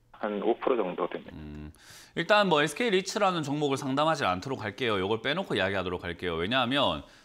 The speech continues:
Speaker 2: 지금 시청자님의 질문은 에스케이 리츠라는 종목이 궁금한 게 아니에요. 지금 애초에 십 년 계획을 짜고 계신 거란 말이에요. 그죠?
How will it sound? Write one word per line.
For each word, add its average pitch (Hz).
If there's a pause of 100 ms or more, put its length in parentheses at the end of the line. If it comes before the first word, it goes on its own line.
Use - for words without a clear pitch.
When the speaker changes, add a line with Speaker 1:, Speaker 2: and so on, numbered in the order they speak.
Speaker 2:
지금 165
시청자님의 208
질문은 143
에스케이 127
리츠라는 139
종목이 113
궁금한 110
게 98
아니에요. 87
지금 110
애초에 110
십 160
년 160
계획을 101
짜고 135
계신 107
거란 127
말이에요. 82
그죠? 101